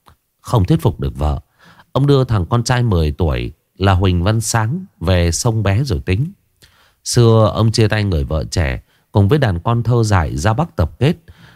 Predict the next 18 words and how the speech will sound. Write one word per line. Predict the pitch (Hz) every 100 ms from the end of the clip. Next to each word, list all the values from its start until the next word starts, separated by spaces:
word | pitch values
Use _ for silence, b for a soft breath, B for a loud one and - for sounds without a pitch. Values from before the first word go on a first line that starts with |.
| B
Nay | 131 139
ông | 131 131 135
quay | 131 117
về | 92 78
chẳng | 73 90 71
muốn | 78 123 190
để | 95 67
cậu | 76
con | 78 117
trai | 107 117 104
ở | 64
lại | 71 76 -
rồi | 78 76
lại | 76 71
ngàn | 73 73 67
trùng | 85 71
xa | 69 110 -
cách. | 180